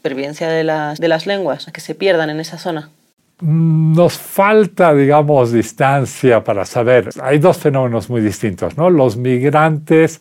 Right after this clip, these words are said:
Speaker 2: que cruzan por Chiapas para ir a Estados Unidos. Y esos tan solo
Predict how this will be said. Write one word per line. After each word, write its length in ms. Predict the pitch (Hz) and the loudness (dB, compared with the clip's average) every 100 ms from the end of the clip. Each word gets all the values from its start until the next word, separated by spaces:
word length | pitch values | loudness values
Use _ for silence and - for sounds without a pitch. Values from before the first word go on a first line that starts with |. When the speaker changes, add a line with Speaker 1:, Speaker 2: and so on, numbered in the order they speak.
| _ | _
Speaker 2:
que 200 | 135 107 | -2 -2
cruzan 600 | - 160 180 180 165 139 | 2 4 6 4 0 -2
por 200 | 127 110 | -2 -4
Chiapas 600 | - 139 135 147 143 - | 0 2 2 2 0 -2
para 640 | - 117 117 120 120 131 156 165 | -4 -2 0 0 0 -2 -8 -8
ir 260 | 127 120 113 | 0 0 0
a 20 | |
Estados 360 | - 110 98 - | -2 -2 -2 -8
Unidos. 480 | 90 92 - - _ | -12 -12 -16 -20 _
Y 100 | 110 | -4
esos 380 | 104 - 113 - | -4 0 -2 0
tan 200 | 113 107 | -2 -2
solo 640 | 90 113 104 101 104 104 | -2 -2 0 0 -2 -4